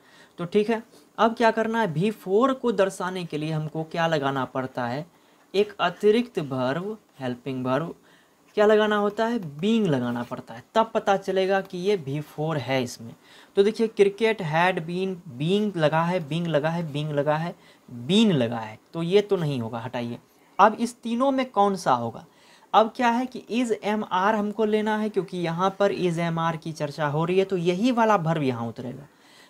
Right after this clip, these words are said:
अब ये जो ऑब्जेक्ट था सब्जेक्ट बना, तो सब्जेक्ट के लिए is लगाएं कि are लगाएं कि am लगाएं, is लगाएं। तो देखिए cricket is being played by me।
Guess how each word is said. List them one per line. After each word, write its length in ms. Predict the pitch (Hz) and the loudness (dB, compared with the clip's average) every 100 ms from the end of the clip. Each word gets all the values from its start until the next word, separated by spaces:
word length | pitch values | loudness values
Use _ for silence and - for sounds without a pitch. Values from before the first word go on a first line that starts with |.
| _ 175 | _ 6
अब 180 | 214 208 | 6 4
ये 220 | 202 262 | 0 0
जो 140 | 233 | 0
ऑब्जेक्ट 500 | 196 202 185 220 - | 0 0 -2 -4 -4
था 80 | 220 | -6
सब्जेक्ट 460 | - 190 180 202 180 | -2 -2 -2 -2 0
बना, 260 | 143 127 | 0 0
तो 120 | - | -4
सब्जेक्ट 640 | 170 - 196 185 185 220 - | -8 0 2 2 -2 -2 -2
के 100 | 214 | 0
लिए 320 | 214 196 202 | 0 0 2
is 60 | 202 | 4
लगाएं 360 | 196 190 202 | 4 4 0
कि 160 | 202 202 | -2 -4
are 240 | 170 180 | -2 -2
लगाएं 280 | 190 196 196 | -2 -2 -4
कि 140 | 196 | -4
am 180 | 190 170 | -2 -2
लगाएं, 260 | 131 123 - | -2 -4 -4
is 180 | 156 190 | -2 2
लगाएं। 320 | 196 170 170 _ _ _ | 2 0 -10 _ _ _
तो 60 | 143 | -6
देखिए 340 | 147 - 160 - _ - _ _ - | -6 -8 -10 -12 _ -20 _ _ -2
cricket 420 | 170 175 226 226 - | -2 0 0 0 0
is 140 | 202 180 | 0 0
being 380 | 156 202 180 156 - - | 0 2 2 -2 -10 0
played 360 | 180 196 180 135 | 4 6 4 0
by 280 | 147 170 | 0 -2
me। 140 | 135 | -4